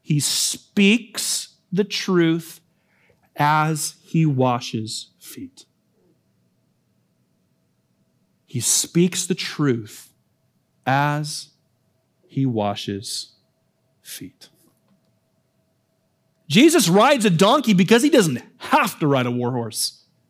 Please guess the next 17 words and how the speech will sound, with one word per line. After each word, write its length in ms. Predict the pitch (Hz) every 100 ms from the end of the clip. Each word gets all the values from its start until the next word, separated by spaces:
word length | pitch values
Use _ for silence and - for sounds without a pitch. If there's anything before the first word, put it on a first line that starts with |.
| _ _ _ _ _ _ _ _ _ _ _ -
And 120 | 208
he 60 | 277
doesn't 320 | 262 196 180
need 800 | 156 165 226 294 294 220 139 131
to 100 | 147
ride 320 | 135 131 120
a 80 | 104
Peace 280 | - 117 -
Corps 360 | 123 117 113 _
horse. 400 | 131 120 - - -
All 580 | 247 320 311 269 214 220
of 180 | 190 147
Jesus' 680 | 143 262 269 214 - 131
power 600 | - - 220 254 220 180
is 240 | 175 143 -
completely 1400 | - 160 131 - - 175 202 233 233 - 160 151 143 139 _ _ _ _ _ _ _ _ _
under 680 | 156 160 160 135 117 117 -